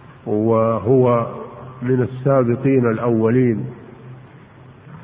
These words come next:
إلى الإسلام، وأسلم على يده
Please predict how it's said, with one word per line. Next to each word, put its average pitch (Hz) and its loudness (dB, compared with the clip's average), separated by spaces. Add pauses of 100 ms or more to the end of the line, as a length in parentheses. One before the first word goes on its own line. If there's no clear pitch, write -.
(160)
إلى 113 0
الإسلام، 113 0 (1500)
وأسلم 120 0
على 120 0
يده 120 0